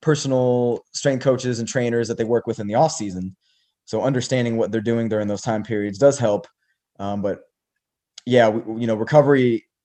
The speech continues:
is more of a focus and concern in carbohydrate consumption when they're with the team doing, you know, practices, competition, team type of activities, as opposed to the off season when we're looking more for adaptations and,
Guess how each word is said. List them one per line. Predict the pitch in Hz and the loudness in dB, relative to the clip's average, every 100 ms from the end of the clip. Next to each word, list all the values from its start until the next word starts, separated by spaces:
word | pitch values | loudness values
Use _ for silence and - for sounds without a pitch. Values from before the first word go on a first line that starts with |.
| _ | _
is | 117 110 107 107 101 - - | -2 0 0 -2 -6 -8 -8
more | 117 131 139 | -4 4 6
of | 139 | 8
a | 120 | 6
focus | - 123 123 123 | 2 2 2 -4
and | 110 | -6
concern | 113 101 120 113 110 110 _ _ _ _ _ | -6 -4 -4 -2 -4 -6 _ _ _ _ _
in | 107 107 | -6 -4
carbohydrate | 107 117 110 120 113 | 0 0 4 2 2
consumption | 117 113 117 - 113 | -4 -2 -2 -2 -2
when | 113 113 | 0 2
they're | 113 | 2
with | 120 151 | 2 0
the | 117 | -4
team | - 117 113 110 | -4 -4 -4 -2
doing, | 117 110 104 104 | -2 -4 -6 -8
you | 113 | -8
know, | 101 | -6
practices, | 110 110 - 113 110 104 - | -2 -2 -2 -4 -2 -4 -6
competition, | 110 104 117 110 107 104 | -6 -6 -8 -8 -8 -8
team | - 110 | -8 -4
type | 113 107 | -4 -4
of | 104 | -6
activities, | 95 - 123 98 98 - _ _ _ _ _ - | -6 -6 -6 -6 -8 -12 _ _ _ _ _ -2
as | 113 | -2
opposed | 107 120 107 | 2 0 0
to | 104 | 0
the | 110 | 4
off | 113 120 | 6 4
season | 117 104 | -2 -4
when | 104 104 | -4 -4
we're | 104 | -4
looking | 104 113 107 | -2 -2 -2
more | 107 107 | -2 -2
for | - 92 | -2 -4
adaptations | 101 104 95 - 113 - 98 101 98 | 0 0 0 -2 -4 -4 -6 -6 -8
and, | 92 | -10